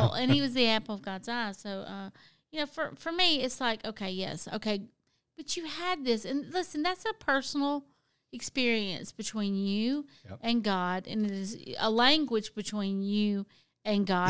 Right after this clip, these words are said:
Speaker 1: It
Speaker 2: and
Speaker 1: is.
Speaker 2: everyone else may not understand it, and that's okay.
Speaker 1: And what's interesting to me is you had the dream that involved our mentor, but I was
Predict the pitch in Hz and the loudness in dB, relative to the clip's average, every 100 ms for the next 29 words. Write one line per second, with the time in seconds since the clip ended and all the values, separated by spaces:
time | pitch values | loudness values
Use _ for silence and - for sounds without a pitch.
0 | 175 175 131 277 277 262 269 - 247 226 | 8 8 6 4 4 4 4 4 4 6
1 | 208 196 185 240 226 - 196 - 190 151 | 4 2 0 2 2 2 -2 -4 0 6
2 | 147 160 139 165 185 - 175 - 135 127 | 8 8 8 6 4 2 0 2 2 2
3 | 113 107 92 98 110 _ _ _ _ _ | 2 2 0 -2 -4 _ _ _ _ _
4 | 135 131 123 120 110 - - 120 127 190 | 4 6 6 4 2 -2 -8 -6 0 4
5 | 165 147 131 120 110 120 120 120 113 110 | 4 4 2 2 0 4 4 4 2 2
6 | 110 104 - 127 117 120 156 170 113 92 | 2 2 4 6 8 8 6 4 0 0
7 | 87 95 _ _ _ _ _ 110 98 131 | -4 -10 _ _ _ _ _ -8 2 4
8 | 123 - - - 143 196 208 135 123 - | 4 2 -6 2 6 8 8 6 6 0